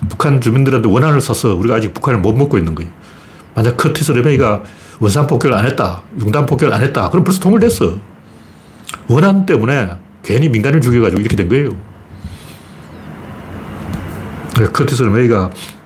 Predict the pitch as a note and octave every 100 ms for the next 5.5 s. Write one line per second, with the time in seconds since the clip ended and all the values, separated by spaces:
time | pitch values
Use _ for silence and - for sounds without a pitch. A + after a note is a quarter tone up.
0 | - - C3+ B2+ C#3 D#3 C#3 A#2 A#2 A2
1 | - - D3 B2+ C3+ C3 A#2+ F#2 - -
2 | - - - - G2+ G#2 A#2+ A#2+ A#2 -
3 | B2+ A#2+ G#2+ D#3+ D3+ A#2 F#2 A#2+ A#2+ -
4 | - - - - - - - - D#3+ D#3
5 | D3+ - E3+ E3